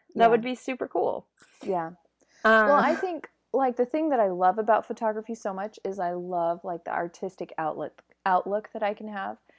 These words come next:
Speaker 2: And
Speaker 1: Yeah.
Speaker 2: sometimes it's really hard when, like, a client has something that they really, really want, and it just doesn't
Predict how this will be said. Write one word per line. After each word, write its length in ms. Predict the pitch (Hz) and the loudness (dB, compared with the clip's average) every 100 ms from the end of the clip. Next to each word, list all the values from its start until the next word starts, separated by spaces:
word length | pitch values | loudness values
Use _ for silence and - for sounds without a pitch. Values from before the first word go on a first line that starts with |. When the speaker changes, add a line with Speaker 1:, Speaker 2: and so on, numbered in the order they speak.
| _ 190 196 185 | _ -4 2 4
Speaker 2:
And 100 | 175 | 6
Speaker 1:
Yeah. 20 | |
Speaker 2:
sometimes 440 | 170 277 294 277 262 | 6 2 0 -2 -2
it's 160 | 208 | -4
really 340 | 190 202 202 196 | -4 -2 -2 -2
hard 400 | 190 185 175 180 | -4 -4 -4 -4
when, 120 | 185 | -8
like, 200 | 175 170 | -8 -8
a 60 | 170 | -12
client 480 | - 170 160 165 - | -12 -10 -8 -8 -10
has 220 | 175 165 | -12 -12
something 440 | - 180 175 185 180 | -8 -8 -6 -8 -10
that 100 | 175 | -8
they 120 | 165 | -8
really, 340 | 170 185 180 175 | -8 -8 -8 -8
really 240 | 180 170 | -8 -8
want, 360 | 160 160 170 - | -8 -8 -8 -10
and 160 | 180 180 | -12 -12
it 140 | - | -12
just 320 | - 220 _ | -12 -12 _
doesn't 360 | 233 233 226 | -10 -8 -10